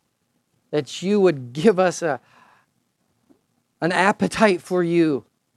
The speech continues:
Would you, would you awaken spiritual hunger to know you better?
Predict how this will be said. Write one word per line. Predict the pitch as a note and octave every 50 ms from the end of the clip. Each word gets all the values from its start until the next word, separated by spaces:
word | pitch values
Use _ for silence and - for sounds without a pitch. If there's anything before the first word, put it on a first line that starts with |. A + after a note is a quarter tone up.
| _ _ _ _ _ _ _ _ _ _ _ _ _
Would | - D#3 D3+
you, | D#3 F#3+ A#3 B3+ A3+ F3+
would | D#3+ F#3+ G3
you | G3+ C4 B3+ A3+
awaken | G3 F3 F3 G#3+ A3 A3+ - - G#3+ G3
spiritual | - - - - - A3+ A3+ A3 A3 G#3 - A3 G3+ F#3+
hunger | F3+ G#3 G#3+ G#3+ G#3+ G3+ F#3 G3+ G3 F#3+ F3 F3 - _ _ _ _ _ _
to | - G#3 F#3
know | F#3 F#3+ G#3 A3+ A#3 A3+ A3+
you | A3 G#3 A3 G#3+ G3+
better? | F#3 D#3+ G3 G3 G3+ G#3 F#3+ F#3+ F#3 F3+ D#3